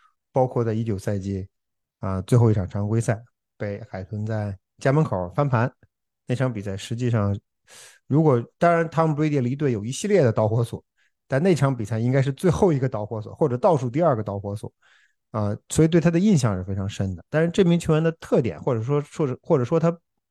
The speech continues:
他的缺点，实际上就是刚才亚秋你说的，他，他不喜欢 block。我不知道亚秋你是不是记得上个赛季，当，啊，McDaniel 去了，啊，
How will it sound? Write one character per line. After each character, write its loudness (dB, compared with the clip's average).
他 0
的 0
缺 -2
点， -2
实 -10
际 -4
上 -4
就 -12
是 -16
刚 -6
才 -4
亚 -6
秋 -8
你 -6
说 -10
的， -10
他， -4
他 0
不 -4
喜 -8
欢 -4
block。 -2
我 -10
不 -6
知 4
道 6
亚 2
秋 0
你 0
是 -4
不 -4
是 0
记 -2
得 -8
上 -2
个 0
赛 2
季， -2
当， 2
啊， -4
McDaniel 4
去 2
了， 2
啊， -8